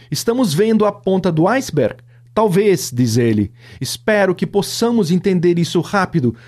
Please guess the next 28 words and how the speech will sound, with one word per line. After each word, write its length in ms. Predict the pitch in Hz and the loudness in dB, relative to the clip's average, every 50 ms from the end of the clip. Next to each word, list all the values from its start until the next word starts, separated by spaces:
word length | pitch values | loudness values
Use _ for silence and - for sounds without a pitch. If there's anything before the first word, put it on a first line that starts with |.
| - - - | -20 -8 -4
para 160 | - 208 214 | -2 -2 0
que 140 | 208 - 226 | -2 -2 -4
possamos 720 | 233 247 240 226 - - - 233 233 220 202 160 139 135 | -2 -4 -4 -4 -4 -4 -2 0 0 2 2 2 2 2
impedir 500 | 175 175 - 214 202 160 147 190 185 175 | 0 0 0 0 0 2 2 2 2 2
mais 260 | 170 170 175 170 - | 0 0 -2 -4 -4
casos." 580 | - - 170 151 131 127 110 117 113 - - - - _ _ _ _ _ _ _ _ _ _ _ _ _ _ _ _ _ - - - | -2 -2 0 0 0 0 -2 -2 -4 -4 -6 -12 -18 _ _ _ _ _ _ _ _ _ _ _ _ _ _ _ _ _ -20 -8 -4
Embora 400 | 160 180 190 175 220 233 233 226 | 0 0 2 2 2 2 2 2
aqueles 480 | 220 220 - 226 220 196 165 143 143 - | 0 0 0 2 2 2 2 0 -2 -2
que 120 | - 185 | -2 -4
vivam 280 | 170 139 175 208 196 202 | -2 0 0 0 0 0
nas 180 | 190 180 175 - | 0 -2 -2 -2
comunidades 680 | - 190 180 196 190 185 160 180 170 170 165 160 143 165 | -2 -2 0 0 0 0 0 0 0 0 0 0 0 0
afetadas 720 | 156 - - 175 170 - - 170 156 156 151 147 123 131 | -2 -2 -2 -4 -2 -2 -2 -2 0 0 0 0 0 0
estejam 420 | 143 139 - - 170 160 139 151 | -2 -2 -2 -2 -2 0 0 0
preocupados, 920 | 139 - 143 139 135 - 135 117 - 185 185 185 175 160 135 131 - - - - - - - - - - | -2 0 -2 -2 -2 -2 -4 -2 -2 0 0 2 2 0 0 -2 -4 -4 -8 -16 -20 -20 -20 -18 -8 -4
Marrero 360 | 156 160 156 190 208 208 202 | -4 0 2 2 2 2 0
passa 380 | - - 233 226 220 226 - | 0 0 0 0 0 0 -2
a 40 | 202 175 | 0 0
mensagem 600 | 180 185 165 - - 220 190 180 156 135 147 143 | 0 0 0 0 0 0 0 0 0 0 0 0
de 120 | 139 160 | 0 0
as 100 | 151 - | -2 -2
pessoas 600 | - 185 180 175 - - 220 202 202 196 185 185 | -2 -2 -2 -2 -2 -2 0 0 2 0 0 -2
trabalharem 560 | - 185 202 196 196 196 196 196 190 190 196 190 | -4 -4 -2 0 0 0 2 2 2 2 0 0
com 120 | - 208 | 0 -2
esperança, 800 | 196 - - - 220 214 214 202 180 143 131 - - 127 107 - - - - _ | -2 -2 -2 -2 0 2 2 2 2 2 0 -2 -2 -4 -4 -4 -8 -16 -8 _
não 240 | - 165 190 202 202 | 0 2 2 2 2
com 160 | 202 - 220 | 0 2 2
medo. 480 | 202 190 185 170 143 110 110 107 87 | 2 4 4 2 2 2 0 -2 -2